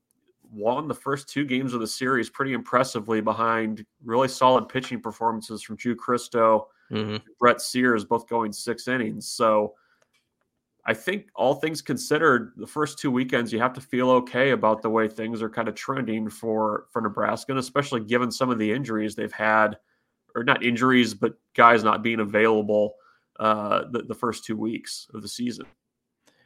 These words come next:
Speaker 2: Yeah, you might need to educate the general public a little bit on this. Um, I don't know that, see, I wouldn't have understood, um, and I think a lot of people wouldn't have, like, Grand Canyon winning three out of four was,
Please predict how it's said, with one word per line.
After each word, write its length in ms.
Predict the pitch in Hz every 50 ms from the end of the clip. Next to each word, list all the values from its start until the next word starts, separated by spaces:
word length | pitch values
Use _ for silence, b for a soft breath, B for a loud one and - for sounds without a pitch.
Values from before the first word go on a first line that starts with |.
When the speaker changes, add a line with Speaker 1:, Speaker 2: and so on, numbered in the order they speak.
| _ _ _ _ _ -
Speaker 2:
Yeah, 220 | 156 170 170 151
you 180 | 139 147 170 185
might 240 | 190 202 190 175
need 160 | 151 147 147 139
to 120 | 139 98
educate 540 | 98 147 151 131 135 131 - 147 143 135 -
the 80 | 127
general 540 | 107 - - 135 135 139 143 139 131 120 110
public 540 | - - - 143 143 135 131 113 107 - -
a 40 | 107
little 260 | 107 113 107 107 104
bit 200 | - 113 107 104
on 240 | 107 107 107 107 107
this. 360 | 110 113 110 - - - - _ _ _ _ _
Um, 460 | 131 123 117 117 117 117 113 107 - _ _ _
I 160 | - 127 147
don't 280 | 175 202 208 190 165 147
know 220 | 156 160 160 156 151
that, 260 | 147 135 113 - - _ _ _ _ _ _ _ _ _ _ _ _ _ _ _
see, 220 | - - 151 147
I 160 | 135 156 190
wouldn't 260 | 202 190 175 156 139 127
have 80 | 123
understood, 800 | 120 117 110 107 - - - - 104 101 101 101 101 98 - - - _ _ _ _ _ _ _
um, 400 | 110 110 104 104 98 95 95 80 -
and 140 | - 110
I 80 | 117 117
think 300 | 117 - - 135 120 -
a 40 | 113
lot 240 | 104 107 104 104 104
of 60 | 104 - _ _ _ _ _ _
people 520 | - 120 110 - 101 101 98 95 92 - _
wouldn't 240 | 104 104 107 98 92
have, 280 | 95 95 92 - - _
like, 280 | - 113 110 110 110 _ _ _ _ _ _ _ _ _
Grand 320 | _ - 147 165 196 202 196
Canyon 460 | - 160 165 170 165 156 139 127 120
winning 260 | 120 135 151 151 135
three 160 | - 139 143
out 80 | 147 135
of 80 | 120 -
four 380 | - - 113 113 113 113 113
was, 300 | 104 101 90 92 - -